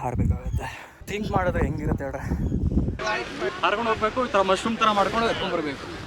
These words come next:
ಇದು ಹಿಂಗೆ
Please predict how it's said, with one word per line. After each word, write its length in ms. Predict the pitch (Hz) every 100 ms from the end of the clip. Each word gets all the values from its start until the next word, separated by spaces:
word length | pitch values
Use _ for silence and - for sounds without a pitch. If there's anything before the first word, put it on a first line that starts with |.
| - - - - - - 349 - - - - - - - - - 698 - - - - - - - - - - - - - - - - - - - - - - - - 175 - - - 180 214 - - - - - - - - - -
ಇದು 100 | 160
ಹಿಂಗೆ 200 | 170